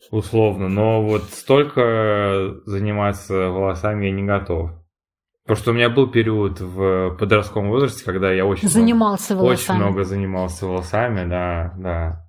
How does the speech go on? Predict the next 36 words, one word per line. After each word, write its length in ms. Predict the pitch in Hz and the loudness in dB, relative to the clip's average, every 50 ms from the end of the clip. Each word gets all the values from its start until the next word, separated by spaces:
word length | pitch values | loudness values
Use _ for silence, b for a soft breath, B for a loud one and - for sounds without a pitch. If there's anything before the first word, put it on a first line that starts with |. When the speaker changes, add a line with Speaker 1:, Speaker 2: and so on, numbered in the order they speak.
| - - | -10 -8
Speaker 1:
Э, 800 | - 87 87 85 87 87 85 82 82 85 85 82 82 82 85 80 | -6 -4 -4 -2 -4 -4 -4 -2 -2 -2 -2 -2 -4 -4 -4 -6
был 320 | 92 90 98 92 90 85 | -4 -2 -2 -2 -2 -2
такой. 560 | - 87 85 85 - 90 90 85 85 85 87 | -4 -6 -8 -6 -4 -4 -2 -2 -2 -2 -2
Я 560 | 90 92 92 92 92 92 92 90 87 87 85 B B B B _ | -2 -2 0 0 0 0 0 -2 -4 -4 -6 B B B B _
не 160 | 101 101 98 | -6 -4 -2
готов 340 | 90 95 90 90 92 85 82 | -2 -2 -2 -2 -4 -4 -2
к 60 | - | -4
этому 300 | 92 87 87 - 90 87 87 | -4 -4 -4 -4 -6 -4 -4
возвращаться. 680 | 87 92 95 90 85 - 90 85 82 82 - - 85 | -2 -2 -4 -4 -4 -6 -6 -6 -6 -8 -8 -8 -6
Я 300 | 82 82 82 85 - - | -4 -4 -4 -4 -2 2
Speaker 2:
Ну, 220 | 226 220 220 226 226 | 4 4 4 4 4
и 140 | 226 226 | 4 2
Speaker 1:
такой 20 | 220 | 2
Speaker 2:
вообще-то 460 | 214 220 202 - - 285 330 339 - | 2 2 0 0 0 0 0 2 0
Speaker 1:
короткий. 160 | 285 196 82 - | 0 -2 -2 -4
Speaker 2:
сейчас 280 | - - 233 233 240 240 | -2 0 0 0 0 0
ты 140 | 233 226 196 | -4 -6 -2
тоже 300 | - 269 254 220 196 202 | 2 2 2 4 2 0
занимаешься 680 | 190 190 190 196 196 185 175 175 175 - - - 202 | -2 0 0 0 0 0 -2 -4 -6 -8 -8 -8 -8
волосами 520 | 175 180 180 180 175 - - 180 175 175 180 | -6 -6 -6 -6 -8 -8 -6 -6 -6 -6 -4
довольно 440 | 185 208 208 208 208 202 202 208 214 | -2 0 0 0 0 0 0 2 2
много. 520 | 220 226 226 214 196 190 185 180 175 185 220 202 | 2 2 2 2 2 0 -2 -2 -4 -4 -4 -4
Это 220 | 190 185 190 180 | -4 -4 -6 -6
ты 140 | - - 185 | -6 -6 -4
просто 300 | - 208 202 196 202 - 208 | 0 0 0 0 -2 -2 -2
не 60 | 202 | -2
обращаешь 460 | 196 202 208 202 - 226 208 190 - | 0 0 0 0 0 0 0 0 2
внимания, 400 | 220 208 214 247 339 370 277 226 | 2 2 2 2 2 2 0 0
видишь, 340 | 196 254 311 339 294 - - | 0 0 2 2 0 0 -2
потому 320 | - - - 202 214 233 220 | -6 -4 -2 0 2 2 0
что 180 | - - 247 | 0 -2 -2
это 220 | 233 240 247 233 240 - - _ | -2 0 0 -2 -4 -4 -6 _
не 200 | 208 202 196 202 196 | 0 2 2 2 0
твой 400 | - - 165 - 180 180 190 196 | -2 -8 -8 -4 -2 -2 -2 -2
первый 380 | - - 254 277 254 285 330 | -2 -2 -2 -2 0 2 4
раз. 380 | 381 415 381 - - - - | 6 6 4 4 0 -8 -18